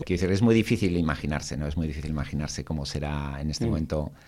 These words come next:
Speaker 1: Hombre, esperemos que,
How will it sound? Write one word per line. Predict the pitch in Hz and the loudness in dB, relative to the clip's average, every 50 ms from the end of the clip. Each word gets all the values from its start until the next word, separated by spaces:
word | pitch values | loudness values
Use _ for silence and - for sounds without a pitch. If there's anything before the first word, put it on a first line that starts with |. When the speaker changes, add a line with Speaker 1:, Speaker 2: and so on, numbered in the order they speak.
| - - - - - - - - - | -20 -20 -20 -20 -20 -18 -16 -6 0
Speaker 1:
Hombre, | - 104 95 87 - - - | 0 2 2 2 -2 -2 -2
esperemos | - 98 - - 113 110 123 131 135 135 127 - | -2 -2 2 2 4 4 6 6 6 6 4 4
que, | - - 95 87 87 85 80 76 73 - 67 - - - 71 80 95 | 2 2 4 4 6 6 4 2 -2 -4 -8 -12 -14 -16 -16 -16 -18